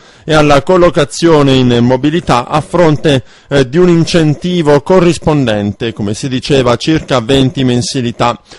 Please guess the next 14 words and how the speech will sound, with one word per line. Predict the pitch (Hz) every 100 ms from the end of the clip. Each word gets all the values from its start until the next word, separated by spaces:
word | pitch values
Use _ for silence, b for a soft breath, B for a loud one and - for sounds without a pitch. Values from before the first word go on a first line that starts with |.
| B B B
Nei | 151 147
due | 165 160
ipermercati | 147 147 139 127 131 123 143 131 123 123
abruzzesi | 117 131 - 170 160 135
sono | 135 165 143
circa | - 165 160 143
ventisei | 127 120 131 - 147
le | 113
persone | 113 104 - 120 110
che | 131
hanno | 123 117
accettato, | 113 131 107 - 113 107 120 113
eh, | 127 110
questo. | 139 123 113 - 143 127